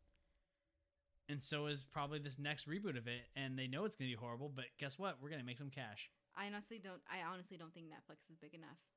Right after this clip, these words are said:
Speaker 2: to handle it. I honestly, I think it would go back to the original producers, and they would produce it
Speaker 1: As a movie?
Speaker 2: Yeah, and after, after covid. Because I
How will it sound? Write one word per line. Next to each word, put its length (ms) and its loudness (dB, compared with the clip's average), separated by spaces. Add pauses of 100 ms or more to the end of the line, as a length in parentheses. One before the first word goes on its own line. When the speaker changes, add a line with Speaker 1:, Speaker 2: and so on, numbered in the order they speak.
(180)
Speaker 2:
to 80 -12
handle 320 -12
it. 120 -14 (680)
I 120 2 (120)
honestly, 400 -2
I 40 -4
think 180 -8
it 20 -8
would 120 -8
go 140 -6
back 200 -4
to 60 -10
the 60 -8
original 280 -10
producers, 600 -8 (400)
and 180 -4
they 140 -2
would 200 -6
produce 340 -10
it 200 -8 (500)
Speaker 1:
As 100 -2
a 40 -4
movie? 360 -4 (160)
Speaker 2:
Yeah, 260 2 (200)
and 160 -6 (120)
after, 260 -6 (160)
after 260 -6
covid. 360 -8 (1500)
Because 320 -2
I 120 2